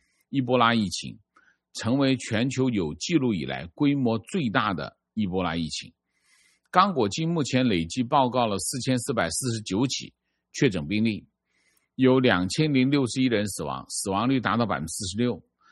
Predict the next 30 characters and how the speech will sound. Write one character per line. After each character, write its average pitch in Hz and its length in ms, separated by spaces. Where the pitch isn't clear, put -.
谭 120 180
德 143 120
赛 139 220
说， 131 440
这 175 120
已 110 180
经 123 180
是 131 220
全 110 240
球 127 160
有 80 240
记 151 220
录 117 180
以 76 100
来 65 300
第 214 140
二 170 180
大 95 220
规 110 220
模 90 180
的 82 160
伊 107 180
波 98 200
拉， 92 180
伊 120 120
波 107 160
拉 101 160
疫 98 160
情， 62 340
但 135 260